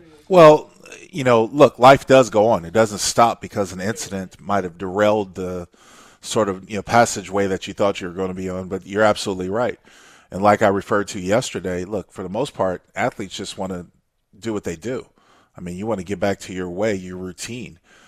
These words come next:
It's been slightly interrupted due to some unforeseen circumstances, and you can feel, as you mentioned, you're absolutely right, Vinny, as, as you wanna feel.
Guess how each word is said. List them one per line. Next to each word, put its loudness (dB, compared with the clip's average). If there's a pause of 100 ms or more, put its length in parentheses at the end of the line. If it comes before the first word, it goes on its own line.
(140)
It's -12
been -6
slightly -2
interrupted -6
due -8
to -8
some -6
unforeseen -6
circumstances, -12
and -10 (520)
you -16
can -10
feel, 2
as 4
you -8
mentioned, -6
you're -2
absolutely 4
right, 0
Vinny, -8
as, -2
as 0
you -4
wanna 4
feel. -10